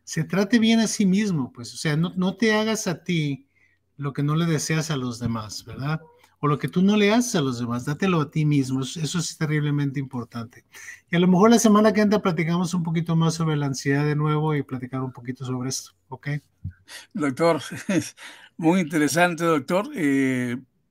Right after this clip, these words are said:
Speaker 2: eh, no pensaba yo un programa de este tipo, pero se me hizo mucho, mucho interesante.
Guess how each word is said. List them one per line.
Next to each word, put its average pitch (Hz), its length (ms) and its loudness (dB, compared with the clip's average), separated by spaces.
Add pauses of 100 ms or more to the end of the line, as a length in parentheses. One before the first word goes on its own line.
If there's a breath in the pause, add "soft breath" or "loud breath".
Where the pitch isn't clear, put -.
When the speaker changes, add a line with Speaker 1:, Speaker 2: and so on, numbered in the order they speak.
(380)
Speaker 2:
eh, 131 400 2
no 127 500 4
pensaba 160 420 0
yo 151 140 0
un 156 160 -2
programa 147 460 -2
de 151 60 0
este 147 180 -2
tipo, 170 360 -2
pero 135 300 -2 (220 loud breath)
se - 180 -6
me 147 100 2
hizo 160 200 -2
mucho, 143 560 -2
mucho 123 280 -4
interesante. 113 800 -12